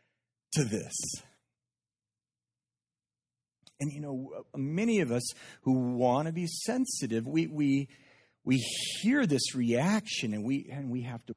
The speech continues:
wonder, "Are we arrogant?" Um, and so t-, some of us are tempted to think so. And, and, and we're,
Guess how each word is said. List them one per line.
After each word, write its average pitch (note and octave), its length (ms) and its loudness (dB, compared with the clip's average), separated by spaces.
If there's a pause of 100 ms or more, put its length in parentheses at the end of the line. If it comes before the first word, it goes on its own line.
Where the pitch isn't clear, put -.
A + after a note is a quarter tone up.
wonder, E3+ 640 -6 (2500)
"Are C#3 80 -6
we B3+ 220 -4
arrogant?" D#4+ 500 -10 (2750)
Um, C3 320 -14 (480)
and E3+ 140 4
so F#3 220 -4 (960)
t-, - 160 -4
some - 380 2
of - 120 0
us B2 180 0
are B2 60 -6
tempted D#3 640 -6
to G#2+ 100 -10 (180)
think A#3 260 -2
so. - 380 -14 (2000)
And, A#2 140 -12
and, A#2+ 240 -2
and A2+ 300 -4
we're, G2 280 -6